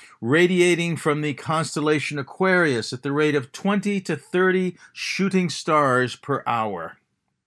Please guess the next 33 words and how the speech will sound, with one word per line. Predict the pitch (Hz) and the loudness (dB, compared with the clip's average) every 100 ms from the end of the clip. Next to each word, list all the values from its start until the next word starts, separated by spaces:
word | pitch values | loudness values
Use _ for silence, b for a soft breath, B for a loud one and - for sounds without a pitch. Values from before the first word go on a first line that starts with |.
| - B B B | -20 B B B
On | 131 160 | -2 2
other | 208 220 | 4 2
fronts, | - 208 240 - | 2 0 0 -4
notable | 170 170 160 151 | -4 -2 0 0
this | 147 139 | 0 -2
past | - 156 143 | -2 -2 0
week | 175 214 202 | 0 0 0
has | 165 123 | -2 -2
been | 151 156 151 139 B B B | -2 0 -2 -8 B B B
Vice | 101 135 156 - | 0 2 2 0
President | 165 165 156 | 0 0 0
of | 156 | -4
the | |
United | 156 151 151 | -2 -2 -4
States | 135 - 160 214 - - | -6 0 2 2 0 -10
and | - 135 135 120 | -4 -2 -2 0
Governor | 151 160 160 156 | -2 -2 -2 -2
of | 127 | -4
Maine | 139 170 185 185 | -4 -2 0 -2
both | 131 170 202 196 - | 0 0 0 -2 -6
testing | - 180 180 190 180 | 0 0 0 -2 -4
positive | - 170 170 156 185 180 | -4 -2 0 0 -2 -2
for | - 160 151 139 | -4 -2 -2 -2
covid. | - 139 113 90 76 - B B B B - | -2 -2 0 -4 -6 -14 B B B B 0
This, | 135 | 0
of | 143 131 | 0 -2
course, | 147 147 131 | 2 2 2
happening | 143 135 147 143 160 151 | -2 -2 -2 -4 -4 -4
while | 135 135 127 | 0 0 0
concentra-, | - 143 135 139 - 143 143 - | 0 -2 -2 -6 0 0 0 -4
concentrations | - 139 135 131 147 143 139 147 | -2 0 0 -4 0 0 -2 -8
of | 127 117 | -10 -2
covid | 156 160 165 190 | 2 2 2 0